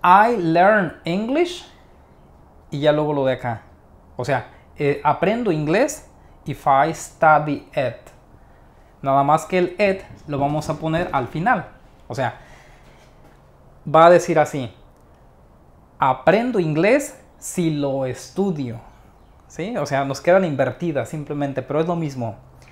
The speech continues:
Vamos con la siguiente. I hang out with my friends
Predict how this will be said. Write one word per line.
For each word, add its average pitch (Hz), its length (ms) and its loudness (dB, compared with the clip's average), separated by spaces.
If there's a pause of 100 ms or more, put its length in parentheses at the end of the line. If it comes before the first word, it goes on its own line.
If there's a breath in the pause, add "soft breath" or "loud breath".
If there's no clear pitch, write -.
(480 loud breath)
Vamos 156 240 0
con 156 100 -4
la 147 80 -2
siguiente. 147 500 -6 (1000 soft breath)
I 160 160 4
hang 220 300 -4
out 202 160 0
with 175 140 -2
my 139 160 -6
friends 185 520 -6